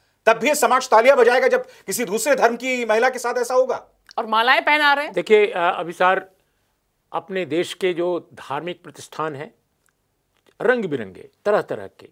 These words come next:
Speaker 3: कोई, मैं एक धर्म के प्रतिष्ठान की बात नहीं कर रहा हूँ, आमतौर पे धार्मिक प्रतिष्ठानों का एक कैरेक्टर बन गया है कि उनके राजनीति से गहरे गठबंधन है, गहरे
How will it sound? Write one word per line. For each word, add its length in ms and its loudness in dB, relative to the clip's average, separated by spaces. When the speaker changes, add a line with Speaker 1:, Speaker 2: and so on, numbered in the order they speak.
Speaker 3:
कोई, 280 -10
मैं 100 -10
एक 200 0
धर्म 240 -8
के 120 -10
प्रतिष्ठान 460 -12
की 120 -14
बात 240 -8
नहीं 120 -14
कर 160 -14
रहा 100 -16
हूँ, 160 -20
आमतौर 400 -8
पे 380 -12
धार्मिक 300 -12
प्रतिष्ठानों 500 -18
का 220 -8
एक 200 -8
कैरेक्टर 460 -2
बन 180 -10
गया 160 -12
है 220 -18
कि 60 -8
उनके 280 -4
राजनीति 680 -8
से 140 -12
गहरे 460 -12
गठबंधन 520 -14
है, 260 -20
गहरे 460 -14